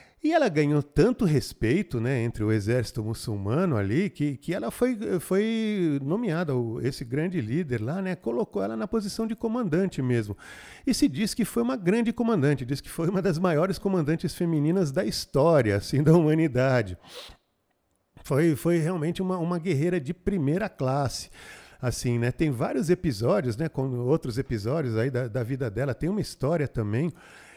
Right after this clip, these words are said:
que, que, que, que ela, ela tava numa dessas batalhas, acabou sendo ferida,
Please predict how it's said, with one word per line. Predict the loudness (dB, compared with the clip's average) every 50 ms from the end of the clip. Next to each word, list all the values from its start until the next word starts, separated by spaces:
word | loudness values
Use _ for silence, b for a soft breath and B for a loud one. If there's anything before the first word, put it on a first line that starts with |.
| B B _ -6
que, | -6 -6
que, | -4 -6 -10 -10
que, | -8 -6 -6 -4 -2 -4 -4 -4 -4 -4 -4 -4 -6 -8
que | _ -4 -2 0 2 2 2
ela, | 2 2 2 0
ela | 0 0 0 0 0 0
tava | -2 -4 -4 -2 -2
numa | 0 0 0 0
dessas | 0 -2 -4 -4 -6 -4
batalhas, | -4 -4 -6 _ -4 -2 -2 0 0 -2
acabou | -2 -4 -4 -6 -4 -2 -2 -2
sendo | 0 -2 -2 -2 -2
ferida, | -4 -2 -2 0 0 0 0 0 0